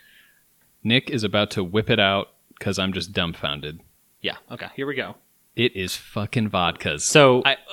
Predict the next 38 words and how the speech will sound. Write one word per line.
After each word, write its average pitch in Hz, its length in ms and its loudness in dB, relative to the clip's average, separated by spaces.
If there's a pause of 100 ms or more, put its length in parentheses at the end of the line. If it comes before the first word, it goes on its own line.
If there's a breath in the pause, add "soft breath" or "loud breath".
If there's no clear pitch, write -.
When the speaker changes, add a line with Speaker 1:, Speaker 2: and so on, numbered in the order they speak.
Speaker 2:
before 202 380 12
the 208 100 6
pod, 175 340 12
I 151 100 12
kinda 156 320 10
threw 160 200 4
a 127 60 6
smoke 127 400 4
screen 135 340 4
and 120 100 4
was 107 120 0
talking 117 320 2
to 110 60 0
John 110 360 4
casually 110 460 2
about 98 260 0
vodkas. 95 460 -2
Speaker 1:
He 120 100 6
was. 113 460 4
Speaker 2:
'Cause 139 140 8
I 135 100 8
knew 139 260 10
he 139 160 6
wouldn't 127 340 4
think 123 220 0
it 147 80 6
was 135 140 0
vodkas 135 420 8
if 131 100 4
I 127 120 8
was 117 120 0
just - 300 -2
casually 117 460 4
talking 104 300 2
to 127 80 4
him 127 60 4
about 135 280 4
it. 160 200 2